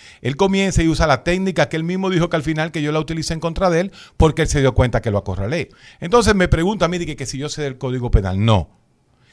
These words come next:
La vida, la vida, lo primero que usted tiene que decir es, la vida celular,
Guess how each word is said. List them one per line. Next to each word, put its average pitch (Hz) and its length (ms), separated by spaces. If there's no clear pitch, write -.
La 175 300
vida, 127 800
la 135 320
vida, 107 680
lo 139 260
primero 151 360
que 170 80
usted 160 200
tiene 156 220
que 151 100
decir 127 360
es, 117 280
la 123 240
vida 190 320
celular, 143 760